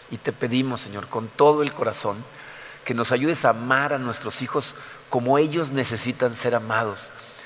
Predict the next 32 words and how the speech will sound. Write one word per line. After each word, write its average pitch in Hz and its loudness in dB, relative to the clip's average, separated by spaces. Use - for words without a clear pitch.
con 127 2
las 127 6
cosas 160 2
que 127 -2
tu 120 -4
palabra 131 4
nos 127 -2
enseña 127 -2
que 127 -4
necesitamos 135 0
ser 170 8
y 120 6
hacer 151 6
hacia 131 2
ellos 127 0
para 113 0
que 135 -2
ellos 135 -2
crezcan 143 4
como 113 -4
hombres 151 0
y - -2
mujeres 117 -2
de 107 -6
bien. 107 -4
Queremos 143 2
ponerlos 127 0
totalmente 113 0
en 101 -8
tus 98 -10
manos, 101 -6
Señor. 92 -10